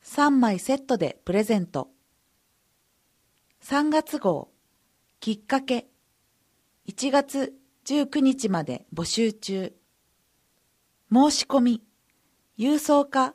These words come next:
ファックス、ホームページから、川柳作品、五七五を基本形で十七文字、住所、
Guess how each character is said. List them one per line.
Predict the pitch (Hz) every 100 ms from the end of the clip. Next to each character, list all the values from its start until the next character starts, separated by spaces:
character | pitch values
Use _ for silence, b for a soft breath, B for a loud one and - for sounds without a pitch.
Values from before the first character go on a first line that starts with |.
| _
フ | - 285
ァ |
ッ |
ク | 294 -
ス、 | 202 - - _ _ _
ホ | 247
ー | 277
ム | 277
ペ | 269 294
ー | 294
ジ | 214
か | 160
ら、 | 139 - _ _ _ _ _ _
川 | - 285 285
柳 | 294 294
作 | 294 285
品、 | 214 156 123 _ _ _ _ _ _
五 | 202 269 269 -
七 | - - - 190 160 -
五 | - 202 220 - -
を | 247
基 | - 247
本 | 240 262
形 | 254 240 226
で | 220 214 - _ _
十 | - 226
七 | 269 269 277
文 | 233
字、 | 175 120 _ _ _ _ _ _ _ _ _ -
住 | 196 294
所、 | 262 - 135